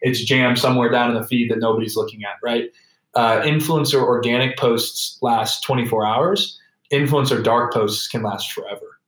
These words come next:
And, and the scale, the scalability, you're not just delivering an ad to their re-engaging audiences, to your warm traffic. You're also, you also now have the capability to do something that you would never do with an influencer organic post,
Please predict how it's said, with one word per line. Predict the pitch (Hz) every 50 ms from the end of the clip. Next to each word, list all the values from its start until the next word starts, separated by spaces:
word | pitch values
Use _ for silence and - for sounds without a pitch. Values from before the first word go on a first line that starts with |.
| _ - -
And, | 143 143 147 143 147
and | 143 135 131 127 120 120
the | 120 120
scale, | 120 - - - 165 175 185 156 131 117 120
the | 123 120
scalability, | 117 - - 143 135 127 117 104 - 170 196 180 135 117 117 110 110 110 - - - - _
you're | - 135
not | 135 143 170 190 - 127
just | 113 110 104 110 127 147 151 - - -
delivering | 131 123 127 131 131 135 120 113
an | 110 107 107 110
ad | 127 131 120 110 110 - -
to | 143 131 127 117 113
their | 113 113 113 110
re-engaging | 107 113 120 113 107 110 110 117 117 117 117 110 110
audiences, | 107 110 110 110 110 104 104 - - 104 -
to | - - 139 123 113
your | 113 123 127 127 123 120 117 117
warm | 117 113 113 110
traffic. | - - 123 117 107 - 101 98 - - _ - - - - - -
You're | 123 131 131 127
also, | 131 147 165 - - 151 135 123 120 123 - 135 143
you | 135 135 131
also | 127 143 151 - 156 143
now | 127 123 120 123 123 123
have | 117 120 123 117 -
the | 120 113
capability | - 127 123 117 113 110 123 120 117 113 113
to | 110 -
do | 110 117 113
something | - 117 117 113 113
that | 110 110 - -
you | 110
would | 107 107 110
never | 110 117 110 107 110 110
do | - - 135 143 147 139
with | 120 113
an | 110 110
influencer | 110 110 - 110 110 110 - -
organic | 107 104 104 - 139 151 143 - -
post, | 110 107 104 104 - - - -